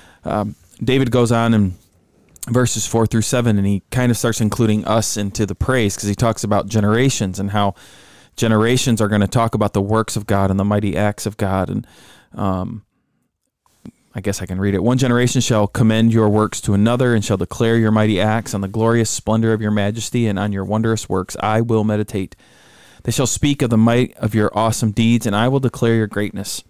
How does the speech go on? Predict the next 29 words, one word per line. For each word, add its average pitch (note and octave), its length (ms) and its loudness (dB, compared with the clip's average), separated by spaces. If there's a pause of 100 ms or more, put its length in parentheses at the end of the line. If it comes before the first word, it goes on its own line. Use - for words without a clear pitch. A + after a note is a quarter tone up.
(260)
They A2+ 80 -2
shall A#2 160 0
pour D3+ 260 0
forth C3+ 380 0
the A2 80 -2
fame B2+ 420 2
of A2 140 -4
your G#2 280 4 (200)
abundant B2+ 400 0
goodness G2+ 320 2
and A2 100 -4
shall G#2 160 -2
sing C#3 300 -2
aloud G2+ 440 2
of G2 160 -6
your G2+ 380 0 (460)
righteousness." G#2 720 -2 (1200)
Now, C3 300 0 (440)
in F#3 120 2
this G3 180 2
section, A#2+ 560 0
no B2 140 2
doubt, A2 400 -2
there A2 180 -4
is A2 240 -4
an G#2+ 140 0
aspect, A2 640 -4 (420)
I A2 120 -8
think, - 380 -4